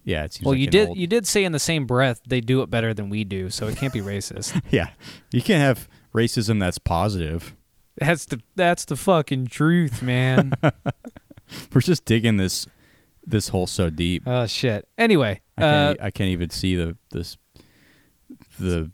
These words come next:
Speaker 2: surface?
Speaker 1: surface,
Speaker 2: You're
Speaker 1: yeah.
Speaker 2: fucking hammered,
Speaker 1: Thanks
Speaker 2: dude. You
Speaker 1: for,
Speaker 2: can't even
Speaker 1: thanks for digging
Speaker 2: speak.
Speaker 1: me out of that word hole.
Speaker 2: <laughs> Yeah. I'll dig you out of any hole.
Speaker 1: Ain't that the truth?
Speaker 2: Fucking truth, man.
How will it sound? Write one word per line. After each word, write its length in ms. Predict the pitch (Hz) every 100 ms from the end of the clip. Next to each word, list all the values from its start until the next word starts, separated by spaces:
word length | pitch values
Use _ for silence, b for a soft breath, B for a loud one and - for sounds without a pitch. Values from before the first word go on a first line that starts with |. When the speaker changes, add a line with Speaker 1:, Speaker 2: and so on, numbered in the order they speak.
| _
Speaker 2:
surface? 460 | - 113 117 143 147
Speaker 1:
surface, 560 | - 196 - 82 73
Speaker 2:
You're 120 | 98 90
Speaker 1:
yeah. 60 |
Speaker 2:
fucking 260 | 85 214 120
hammered, 460 | 110 127 156 139 104
Speaker 1:
Thanks 160 | 107
Speaker 2:
dude. 80 | 120
You 80 | 135
Speaker 1:
for, 40 |
Speaker 2:
can't 120 | 87 156
even 120 | 113
Speaker 1:
thanks 160 | 117
for 100 | -
digging 280 | 101 107 104
Speaker 2:
speak. 40 | 98
Speaker 1:
me 80 |
out 140 | 95 95
of 60 |
that 180 | 92 90
word 280 | 82 90 107
hole. 320 | 82 78 78
Speaker 2:
<laughs> 280 | 269 175 -
Yeah. 300 | 139 127 92 - _ _ _ _
I'll 80 | -
dig 180 | 107 104
you 100 | 101
out 100 | 101
of 60 | 98
any 180 | 110 127
hole. 440 | 98 98 98 95 - _ - B B B - _ _ _ B B B B B B -
Speaker 1:
Ain't 160 | 95
that 180 | 98 117
the 60 | -
truth? 460 | - 78 80 - b b b b b _ _ _
Speaker 2:
Fucking 260 | - - -
truth, 300 | 147 151 -
man. 260 | - -